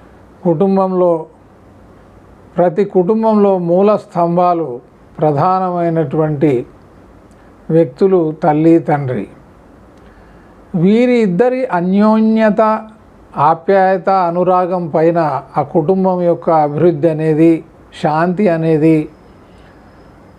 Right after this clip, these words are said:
ఆ కుటుంబం యొక్క వికాసం అనేది ఆధారపడి ఉంటుంది.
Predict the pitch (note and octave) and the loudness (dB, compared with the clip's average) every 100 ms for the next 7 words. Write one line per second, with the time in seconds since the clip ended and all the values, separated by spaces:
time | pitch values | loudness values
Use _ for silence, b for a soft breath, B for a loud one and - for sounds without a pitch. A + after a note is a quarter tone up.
0 | - - D#3+ E3+ - F3+ F#3+ F#3+ F#3+ F#3 | -14 -4 -2 -2 -2 -2 0 0 0 0
1 | F3 F3 F3 D#3+ D#3 F#3+ G3 F#3+ F#3+ F3 | -4 -2 -2 -2 -2 0 0 -2 -6 -4
2 | E3 D#3+ D#3 D#3 D3 C#3+ D3 D3+ C3+ C#3+ | -2 0 2 2 2 0 0 -2 -2 -2
3 | C3+ A#2+ A#2+ F#2+ | -2 -4 -8 -10